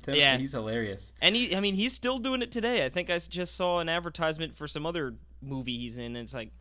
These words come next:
Speaker 2: good old Tim Allen.
Speaker 1: Good old Tim Allen.
Speaker 2: Doing God's work.
Speaker 1: I remember I, I saw a,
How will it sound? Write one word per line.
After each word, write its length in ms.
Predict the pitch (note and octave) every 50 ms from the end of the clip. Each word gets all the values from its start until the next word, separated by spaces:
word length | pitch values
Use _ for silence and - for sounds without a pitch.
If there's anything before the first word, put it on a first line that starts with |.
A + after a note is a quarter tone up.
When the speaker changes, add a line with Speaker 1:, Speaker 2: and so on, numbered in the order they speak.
| - - - - -
Speaker 2:
good 120 | D#3 E3+
old 200 | G3 G3+ F#3 -
Tim 220 | - - G3+ G3 F#3+
Allen. 320 | F3 D3+ C3+ B2+ A#2+ A#2 - - - - - - - -
Speaker 1:
Good 160 | - D#3+ E3 E3+
old 300 | E3+ E3 D#3+ D#3 - -
Tim 240 | - D#3 D#3+ C#3+
Allen. 180 | B2 A#2 A2 G#2
Speaker 2:
Doing 200 | D#3 D#3 D3+ C#3+
God's 300 | D3 D3+ D3+ D3+ C#3+ C3+
work. 300 | C#3+ C#3+ C3+ B2 - - - - - - - - - -
Speaker 1:
I 60 | B2
remember 260 | C3 C#3 C#3+ C#3+ C#3 C3+
I, 200 | C3 C3 B2 - - B2+ B2
I 20 |
saw 380 | B2 - - C#3 C3 C3 B2+ B2+
a, 300 | G2 G#2+ A#2 A2 A2